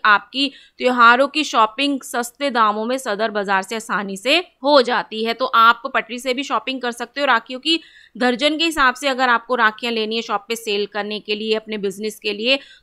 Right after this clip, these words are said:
तो बहुत ज्यादा क्वांटिटी में भी आप राखियां सदर बाजार से खरीद सकते हो। और स्पेशल बात जो मैं आपको बताना चाहती हूँ वो ये है कि अब सदर बाजार में रक्षाबंधन तक ना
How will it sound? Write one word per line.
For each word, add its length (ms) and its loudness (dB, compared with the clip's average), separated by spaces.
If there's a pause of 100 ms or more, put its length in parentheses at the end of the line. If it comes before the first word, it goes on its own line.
तो 60 -4
बहुत 260 4
ज्यादा 260 6
क्वांटिटी 480 -2
में 160 -4
भी 120 -6 (100)
आप 320 0
राखियां 360 -4
सदर 260 -8
बाजार 280 -4
से 140 -10
खरीद 360 -8
सकते 320 -6
हो। 60 2
और 100 2
स्पेशल 440 -4 (340)
बात 300 4
जो 140 0
मैं 120 2
आपको 200 -2
बताना 440 0
चाहती 320 -2
हूँ 80 -6
वो 100 2
ये 220 0
है 140 -4
कि 160 -6
अब 180 -2
सदर 280 -4
बाजार 360 0
में 100 -4
रक्षाबंधन 640 -6
तक 180 -8
ना 200 4